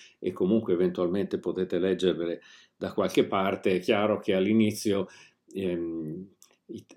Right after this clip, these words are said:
nell'Antico Testamento i, i testi che arrivavano in ebraico erano ritenuti assolutamente, eh, sicuri,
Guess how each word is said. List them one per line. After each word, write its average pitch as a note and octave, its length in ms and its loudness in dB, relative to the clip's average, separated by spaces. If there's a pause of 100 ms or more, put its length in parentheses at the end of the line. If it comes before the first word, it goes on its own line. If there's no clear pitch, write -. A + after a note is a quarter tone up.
(220)
nell'Antico G2 580 0
Testamento G#2 540 2
i, G2 160 -2
i G2+ 80 -2
testi A2 400 0
che F#2 160 0
arrivavano G2+ 600 2
in G#2 220 0
ebraico G#2+ 800 2
erano G2+ 340 0
ritenuti F#2+ 880 -2 (280)
assolutamente, F2+ 1200 -2 (300)
eh, D#2+ 380 -6
sicuri, B2 920 8